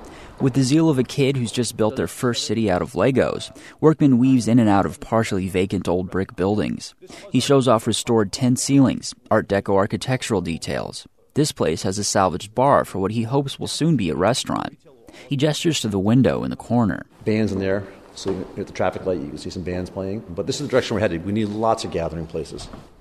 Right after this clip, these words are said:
Speaker 1: Workman has a lot of big ideas for this little city, and he's poured more than a million dollars into buying real estate for redevelopment projects. Since twenty fifteen, Workman, through his nonprofit, has brought new investment from local banks.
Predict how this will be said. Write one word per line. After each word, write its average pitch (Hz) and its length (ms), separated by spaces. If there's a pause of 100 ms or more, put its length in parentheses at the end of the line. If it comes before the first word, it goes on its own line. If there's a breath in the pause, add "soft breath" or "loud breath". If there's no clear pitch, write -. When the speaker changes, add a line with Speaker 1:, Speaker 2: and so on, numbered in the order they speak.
(120)
Speaker 1:
Workman 165 300
has 143 200
a 123 60
lot 110 380
of 107 140
big 104 200
ideas 104 500
for - 160
this - 220
little 60 160
city, 85 400 (340 loud breath)
and 123 120
he's 123 120
poured 143 280
more 131 200
than 117 120
a 113 40
million 127 360
dollars 113 420
into 90 160
buying 90 320
real 123 200
estate 95 340
for - 120
redevelopment 85 680
projects. - 640 (400 loud breath)
Since - 240
twenty 151 240
fifteen, 123 680
Workman, 110 540
through 98 160
his 85 140
nonprofit, 98 720 (260 loud breath)
has 123 160
brought 147 180
new 143 160
investment 123 500
from 87 200
local 95 320
banks. 117 560